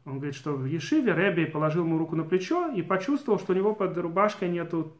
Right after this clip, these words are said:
талита. Да? Ведь не все носят цицит снаружи, поэтому не всегда ясно, у человека есть цицит или нет, может быть, у него есть цицит, просто, э, сами, э, цицит находятся под одеждой.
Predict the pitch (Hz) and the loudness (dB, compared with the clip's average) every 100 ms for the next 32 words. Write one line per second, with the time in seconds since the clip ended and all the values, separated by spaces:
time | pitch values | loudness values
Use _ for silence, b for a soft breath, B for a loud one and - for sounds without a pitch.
0 | _ 165 165 156 - 101 98 b b b | _ -8 -4 -4 -6 -14 -18 b b b
1 | _ - 170 170 143 160 294 254 - 147 | _ -16 -14 -8 -6 -4 0 0 0 -4
2 | - 156 - 143 151 123 107 - 117 - | -6 -6 -4 -2 -2 -2 -4 -10 -16 -12
3 | 117 117 131 147 180 294 - 147 127 131 | -10 -8 -8 -6 -2 0 0 -2 -4 -4
4 | 135 180 - - 180 190 240 294 139 123 | -2 -2 -4 -4 -2 -2 -4 -4 -2 -4
5 | 117 127 160 180 262 254 185 131 127 B | -6 -8 -6 -4 -4 -4 -2 -4 -4 B
6 | B - 127 - 131 B B _ - 120 | B -12 -10 -6 -8 B B _ -14 -8
7 | - 147 139 123 120 - _ _ _ 139 | 0 2 2 -2 -4 -12 _ _ _ -14
8 | 131 147 - 247 151 131 151 135 135 - | -8 -6 -2 0 0 -2 -2 -2 -6 -6
9 | 147 143 190 294 185 143 127 | -4 -2 0 2 0 -2 -6